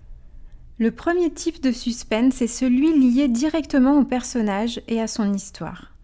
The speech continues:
Il consiste à mettre le personnage dans des situations tendues, effrayantes ou inconnues pour lui. Quand on lit, on est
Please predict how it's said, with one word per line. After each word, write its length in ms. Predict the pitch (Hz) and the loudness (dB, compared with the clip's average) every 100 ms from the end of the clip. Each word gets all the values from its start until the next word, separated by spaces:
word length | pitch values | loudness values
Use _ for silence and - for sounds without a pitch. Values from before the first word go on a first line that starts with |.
| - - - - | -20 -20 -20 0
Il 160 | 240 226 | 2 2
consiste 640 | 294 285 - 294 285 - | 2 0 0 -2 -4 -8
à 140 | - 202 | -4 2
mettre 340 | 240 320 - | 2 2 0
le 140 | 277 254 | 0 2
personnage 580 | 247 240 247 233 226 | -2 -2 2 2 2
dans 120 | 202 185 | -2 -4
des 120 | 196 | -4
situations 840 | - 226 - 233 214 214 - 190 - | -4 -6 -4 -2 -2 -4 -6 -6 -6
tendues, 540 | - 269 240 208 285 - - | 2 4 4 4 -2 -4 -2
effrayantes 720 | 262 277 - 233 190 220 277 - | -2 -2 -2 0 0 -2 -4 -4
ou 180 | 214 | 0
inconnues 540 | 262 277 262 240 240 285 | 4 2 4 6 8 6
pour 240 | 277 202 | 0 -8
lui. 340 | 185 190 190 - - - - - - - - - - | -6 -6 -6 -10 -20 -20 -20 -20 -20 -20 -20 -20 -2
Quand 280 | 226 - | 0 0
on 80 | 208 | 2
lit, 260 | 208 311 339 | 6 4 4
on 160 | 220 214 | 2 4
est 180 | 294 | 4